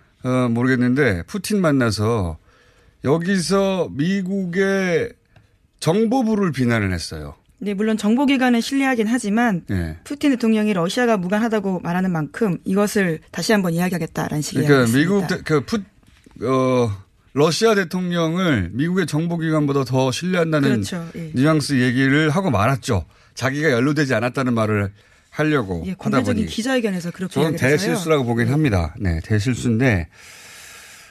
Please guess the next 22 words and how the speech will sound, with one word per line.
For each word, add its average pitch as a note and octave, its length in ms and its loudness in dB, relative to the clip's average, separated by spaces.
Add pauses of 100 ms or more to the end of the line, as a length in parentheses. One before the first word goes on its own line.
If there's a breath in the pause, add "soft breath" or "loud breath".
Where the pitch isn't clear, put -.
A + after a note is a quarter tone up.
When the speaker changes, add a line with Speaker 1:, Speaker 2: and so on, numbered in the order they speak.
(100)
Speaker 1:
어, B2 480 2 (340)
그러자 F#3+ 300 2
이제 F3+ 240 -2
트럼프 F#3 320 -4
씨는 D3 320 0
모든 G#3 360 0
세력이 A2+ 960 0 (260)
찬스를 D3 320 -4
잡았고, F2+ 600 -2 (920 soft breath)
여기에 F#3 640 2
트럼프의 A3 420 0
지지층도 E3+ 680 -2
굳이 D#3+ 340 -2
러시아와 D#3 760 2
우호적일 D3+ 840 0 (180)
이유가 D#3+ 400 0
없는 B2 220 0
지지층이거든요. G2+ 960 -4 (800 soft breath)
그 C#3 80 -2
편을 F#3+ 320 0
들질 C3 480 0
않고, G2 580 -4